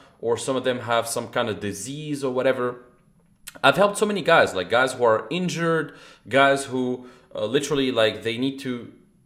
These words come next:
you know, they can't walk, like, they, they're in a, in a wheelchair, but they still wanna learn how to talk to women.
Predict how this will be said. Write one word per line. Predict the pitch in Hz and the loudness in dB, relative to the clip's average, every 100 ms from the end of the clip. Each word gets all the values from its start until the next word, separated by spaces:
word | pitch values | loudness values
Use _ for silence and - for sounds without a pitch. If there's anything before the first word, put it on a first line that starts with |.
| - | -8
you | 123 | -2
know, | 117 | 0
they | 113 | 0
can't | - 160 160 | -2 -4 0
walk, | 160 127 - - | 2 2 0 -6
like, | 104 101 104 | -4 -4 -2
they, | 104 98 | -4 -2
they're | 107 117 | 0 0
in | 113 | 0
a, | 107 104 101 - _ _ 113 | -2 -4 -6 -14 _ _ -6
in | 113 | -4
a | |
wheelchair, | 113 156 160 - 135 123 120 - - _ - | 0 0 -2 -2 2 2 0 -6 -20 _ -4
but | 110 | -2
they | 113 | 0
still | - 143 | -2 0
wanna | 139 131 | 0 0
learn | 117 127 120 | -2 -2 -2
how | 107 113 | -2 -4
to | - 110 | -6 -6
talk | 123 117 | -4 -4
to | - | -4
women. | 117 147 143 147 | -2 0 -2 -6